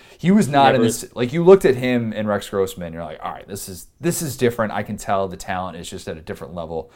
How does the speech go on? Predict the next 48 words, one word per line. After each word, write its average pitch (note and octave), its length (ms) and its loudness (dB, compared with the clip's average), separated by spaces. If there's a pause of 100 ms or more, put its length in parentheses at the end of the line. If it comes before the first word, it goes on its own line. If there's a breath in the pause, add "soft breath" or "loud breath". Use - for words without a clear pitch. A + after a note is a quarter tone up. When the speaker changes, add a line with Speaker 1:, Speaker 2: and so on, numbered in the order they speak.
(140 soft breath)
Speaker 1:
with A2 180 -2
Rex F#2 140 -6
Speaker 2:
Plus, F#3+ 80 0
Speaker 1:
Grossman, F#3+ 180 0
Speaker 2:
I - 20 -4
mean A#2+ 60 -2
Speaker 1:
despite B2+ 280 2
the - 40 -6
fact A#2 200 2
that G#2 180 2 (200 loud breath)
Casey F3+ 260 0
Clausen B2 420 4
physically C3+ 560 0
was G#2 160 -4
probably B2+ 500 4 (260 loud breath)
built B2 280 2
a C3 40 2
little C3+ 260 2
bit G#2+ 160 -4
better A#2+ 300 4
for A#2+ 180 -4
the G2 80 -4
next G2+ 260 -4
level A2+ 340 2
and G2+ 140 -2
to - 80 -12
be G#2+ 160 -2
able A2 180 -2
to, F#2+ 320 0 (280 loud breath)
to A#2+ 100 -4
do A#2 120 -2
Speaker 2:
Yeah, A3 60 2
Speaker 1:
some A3+ 80 0
Speaker 2:
he's G#3 80 -4
a - 40 -2
Speaker 1:
things, - 80 -2
but G3+ 80 -2
Speaker 2:
five-star. F#3+ 540 -4 (160)
Speaker 1:
Yeah, G#2+ 220 2
I G2+ 60 -2
mean, A2 240 -2
but A2+ 140 -2
he, C3 320 -6
at B2 140 2
the B2 80 -8
same A#2+ 180 -6
time, A#2 240 -2
like, F2+ 300 -8